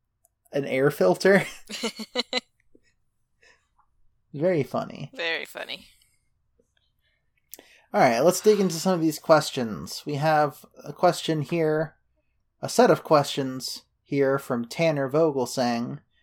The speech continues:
Speaker 1: at Sparky Upstart, and they ask, "Does the Dew family celebrate Life Day?" So Life Day is now Star Wars canon once again.
Speaker 2: What?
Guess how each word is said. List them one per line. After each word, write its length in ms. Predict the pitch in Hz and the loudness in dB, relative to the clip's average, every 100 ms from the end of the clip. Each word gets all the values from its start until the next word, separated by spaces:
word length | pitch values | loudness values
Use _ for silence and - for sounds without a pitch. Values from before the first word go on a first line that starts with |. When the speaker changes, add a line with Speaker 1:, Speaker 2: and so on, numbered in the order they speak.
| _ | _
Speaker 1:
at 280 | - 147 - | 0 0 0
Sparky 440 | - 147 131 143 131 | 0 0 0 -2 -2
Upstart, 500 | 151 - 143 135 - | -2 0 0 0 -2
and 200 | 131 127 | -6 -4
they 300 | 127 156 170 | -2 0 2
ask, 640 | 143 165 147 98 - - - _ _ _ _ _ | 0 -2 -2 -4 -8 -12 -20 _ _ _ _ _
"Does 300 | 175 214 196 | 4 4 6
the 100 | 208 | 4
Dew 320 | 151 196 220 | 6 2 0
family 600 | 208 196 214 185 151 165 | 2 4 4 4 0 -2
celebrate 640 | 185 - 135 147 147 180 - | -4 2 4 4 2 0 2
Life 380 | 196 226 226 - | 4 6 4 -2
Day?" 420 | 95 90 - - - - - - - _ _ _ _ _ _ _ _ _ _ _ _ _ - _ _ _ _ _ _ - _ _ _ _ | -4 -4 -8 -14 -18 -18 -18 -18 -20 _ _ _ _ _ _ _ _ _ _ _ _ _ -20 _ _ _ _ _ _ -20 _ _ _ _
So 200 | - - | -2 2
Life 360 | 143 151 214 - | 6 8 8 8
Day 200 | 208 196 | 6 8
is 420 | 202 151 170 240 | 6 6 8 8
now 420 | 180 185 208 220 233 | 6 6 8 8 6
Star 300 | - 185 196 | 8 10 10
Wars 260 | 196 190 | 8 4
canon 480 | - 202 196 190 175 | 2 0 2 0 2
once 260 | 160 165 - | 0 0 -2
again. 460 | 143 - - - 156 | -2 -4 -6 -10 -2
Speaker 2:
What? 420 | 240 - 523 | 10 12 12